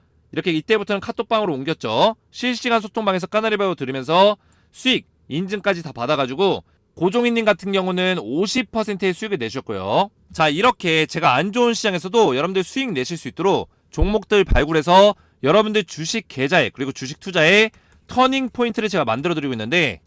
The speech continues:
저는 말로만 떠들지 않죠. 이렇게 수익 계좌로 다 보여드리고 있어요. 그래서 제가 왜 이렇게까지 왜 무료로 주냐, 너 혼자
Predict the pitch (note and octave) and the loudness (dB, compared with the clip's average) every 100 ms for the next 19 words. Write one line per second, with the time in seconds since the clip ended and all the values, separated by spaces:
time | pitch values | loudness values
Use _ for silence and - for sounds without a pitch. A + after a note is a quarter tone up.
0 | _ - D#3+ A#3+ A3 A#2 F3+ A#3 A3+ A3+ | _ 0 2 4 4 2 4 4 4 2
1 | A#3 C#3 B2 D#3 - E3+ - B3+ B3+ - | 2 -2 -2 -4 -4 -8 -6 -6 -6 -6
2 | B2 E3 C3+ A2+ - B2 F3+ F#3+ A#2 - | -4 -6 -6 -14 -8 -4 -2 -4 -6 -8
3 | F#2 E2 E2+ - B2+ F#3 G#2+ - _ _ | -10 -10 -16 -12 0 2 2 -4 _ _
4 | _ - F#3+ G3+ F3 F3+ D3 G#3+ G#3+ - | _ -2 2 4 4 2 2 0 -2 -2
5 | F#3 E3+ C#3+ D3 C#3+ A#2+ D#3+ G3 E3 - | 0 0 0 0 -2 -4 -2 -2 -2 -6
6 | B2 G2+ G#2+ G#2+ E2+ G#2 C#3+ G#3 G#3+ G3+ | -6 -2 -2 -2 -6 -2 0 2 2 4
7 | G3 G3 | 6 4